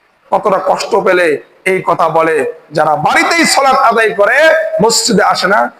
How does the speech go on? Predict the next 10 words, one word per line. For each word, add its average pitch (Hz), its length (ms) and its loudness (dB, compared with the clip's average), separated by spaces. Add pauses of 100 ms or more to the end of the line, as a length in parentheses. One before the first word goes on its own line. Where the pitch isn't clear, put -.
(160)
তাদের 185 300 0
বাড়ি 180 320 0
ঘরগুলো 190 680 2
আগুন 190 360 2
দিয়ে 190 140 2
পুড়িয়ে 180 440 0
ঝালিয়ে 156 380 0
ছাই 165 280 -2
করে 139 240 -8
দেয়।" 131 160 -14